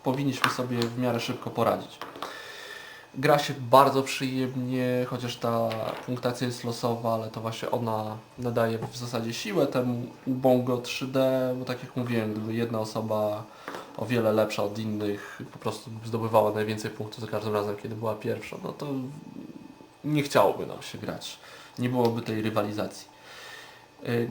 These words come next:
gra jest dość droga, ale jak na wykonanie tych elementów jest naprawdę fajna. Moja córka lubi się nimi bawić, wprawdzie nie układa z nich sobie niczego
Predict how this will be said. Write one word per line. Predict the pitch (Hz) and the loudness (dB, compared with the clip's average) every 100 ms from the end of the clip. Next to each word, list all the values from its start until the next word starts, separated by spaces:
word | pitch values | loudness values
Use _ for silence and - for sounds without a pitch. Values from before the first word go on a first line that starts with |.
| 127 | -2
gra | 135 139 147 | 2 4 4
jest | 143 135 | 2 2
dość | 127 | 2
droga, | 120 127 127 127 | 4 6 8 6
ale | 117 113 | 4 2
jak | 113 110 | 0 -2
na | 113 | -4
wykonanie | 113 113 117 113 110 120 | -4 -4 0 2 4 4
tych | 113 107 - 107 | 2 2 -2 -2
elementów | 110 113 110 110 110 113 - | 0 2 2 0 -2 -8 -10
jest | - | -10
naprawdę | 107 - 110 107 | -6 -2 -2 -2
fajna. | 101 113 110 110 107 107 107 - - - - | -2 0 0 0 0 -2 -4 -12 -20 -20 -2
Moja | 180 180 | 6 6
córka | 135 147 131 127 | 6 2 0 0
lubi | 127 120 | 0 -4
się | - 113 | -6 -4
nimi | 117 110 | -4 -2
bawić, | 113 113 113 113 - | 2 2 2 -6 -12
wprawdzie | - - 113 120 117 | -8 -4 -4 -4 -6
nie | 113 | -6
układa | 120 120 117 110 | -4 -2 0 -2
z | |
nich | 113 110 - | -4 -8 -8
sobie | - 117 | -6 -4
niczego | 117 113 113 110 110 107 | -4 -4 -6 -4 -4 -4